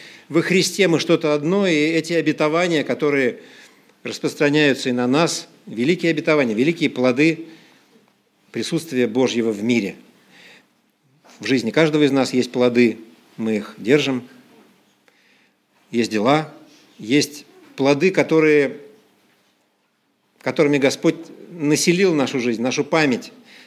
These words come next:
Мы вспоминаем, смотрим, а там чудеса. Там чудеса, которые Господь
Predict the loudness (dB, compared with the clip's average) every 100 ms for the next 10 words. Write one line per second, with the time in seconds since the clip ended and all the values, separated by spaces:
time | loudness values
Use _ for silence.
0 | _ -16 -14 -4 0 2 2 -2 -10 -20
1 | -20 _ _ -8 0 0 2 0 -2 -16
2 | -20 _ _ _ _ _ _ _ _ _
3 | _ _ -2 0 0 -2 -4 -4 -6 -6
4 | -10 -8 -6 -4 -4 0 2 2 0 -16
5 | -20 -20 -20 -20 -6 -2 2 2 4 2
6 | 2 2 2 0